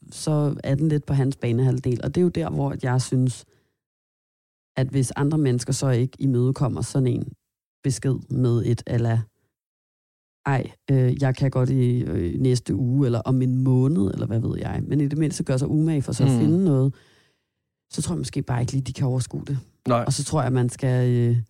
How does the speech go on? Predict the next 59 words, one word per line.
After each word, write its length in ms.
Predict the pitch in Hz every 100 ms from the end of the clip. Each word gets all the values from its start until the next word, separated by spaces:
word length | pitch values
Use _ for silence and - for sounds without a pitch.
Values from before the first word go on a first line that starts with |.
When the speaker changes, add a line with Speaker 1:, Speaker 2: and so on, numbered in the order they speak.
| _ _ _ 160
Speaker 1:
jeg 80 |
siger 120 | 156 165
ikke 160 | 214
lukke 360 | - 160 151 139
den 160 | 143
ned, 200 | 147 185 - -
men 200 | 160 156
lægge 180 | 156 147 -
den 60 | 151
lidt 240 | 151 -
på 100 | -
hylden 640 | 135 151 139 151 165 156
Speaker 2:
Mm. 60 | 123
Speaker 1:
og 140 | 113
prøve 420 | - 147 143 147 -
at 260 | 135 127 123 _ _ _
komme 220 | - 151
lidt 200 | 147 147
videre. 520 | 139 147 151 170 165 -
Og 140 | 135
så 120 | 135
siger 180 | 143 180
jeg 60 | 143
ikke, 100 | 165
at 100 | 151
man 160 | 131
ikke 100 | 143
kan 100 | -
skrive 260 | 165 143 143
igen. 360 | 160 131 147 147 - _ _ _ _ -
Sådan, 380 | 143 107 113 104 _ _ _ _
"Ej, 160 | 165 151 - - - -
jeg 140 | 135 127 -
vil 80 | 202
altså 240 | 147 123
stadig 320 | - 139 151
rigtig 240 | 120 - -
gerne 200 | 107 117
komme." 360 | 117 110 120 113 - - _ -
Men 120 | 151
det 20 |
er 40 |
jo 140 | 170 165
der, 20 |
man 120 | 107
skal 120 | 147
gøre 140 | 156 127
op 120 | 123
med 80 | 139
sig 140 | 135
selv, 200 | 123 139
om 60 | 156
man 180 | 127 123
går 120 | -
over 200 | 143 -
nogle 200 | 135 123
grænser, 420 | 117 113 110 143
om 240 | 147 123
man, 400 | 117 120 120 117